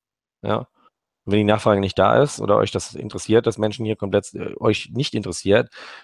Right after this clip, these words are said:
dass Menschen hier komplett, äh, zerstört werden oder sowas, dann mu-, muss ich auch sagen, dann, dann juckt mich das auch nicht so wirklich. Wenn dann der eine oder andere rumheult, auch der Toni hat jetzt nichts mehr gemacht oder so,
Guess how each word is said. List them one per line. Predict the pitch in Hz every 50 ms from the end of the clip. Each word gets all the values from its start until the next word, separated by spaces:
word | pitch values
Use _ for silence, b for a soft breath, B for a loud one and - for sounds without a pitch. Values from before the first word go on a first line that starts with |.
| B B
dass | - -
Menschen | 98 107 104 - - 107
hier | 95 110 107
komplett, | - 104 98 101 101 98 - - -
äh, | - 101 98 92 92 92 90 -
zerstört | - - - - 117 131 139 113
werden | 98 95 90 90 92 101
oder | 95 90 90
sowas, | 87 90 92 101 131 160 - - - _ _ _ _ _ _ _ _ _ _ _ _ _ _ _ _ _ _ _ _ _ _ -
dann | - 101 92 90 90 87 87 85 82 85 87 - 135 _ _ _ _ _ _ _ _ _ _ _ _ _ _ _ _ _ _ _ -
mu-, | - 110 -
muss | - 104 104 110
ich | 107 104 101
auch | -
sagen, | - 101 92 98 113 127 123 123 123 123 120 107
dann, | 98 101 101 101 98 98 98 95 95 101 - b b b b b b b b b b _ _ B B B B B B B B B B B B B B B B B _ _ _ _ _ _ _ -
dann | - 98
juckt | 101 110 - -
mich | 113 - -
das | 101 - 110
auch | 107
nicht | 98 95
so | - 104 95 92
wirklich. | 98 95 - 101 95 92 - - -
Wenn | 101
dann | 101 98 95
der | 98 104
eine | 101 104 107
oder | 104 104
andere | 104 110 110 98
rumheult, | 92 104 135 131 120 127 120 117 117 110 104 -
auch | - -
der | - 110 98
Toni | - 120 135 131 120
hat | 117 110
jetzt | 110 104 -
nichts | 123 113 -
mehr | - 107
gemacht | 101 101 101 107 107 -
oder | 110 95 98
so, | 95 98 101 104 101 101 101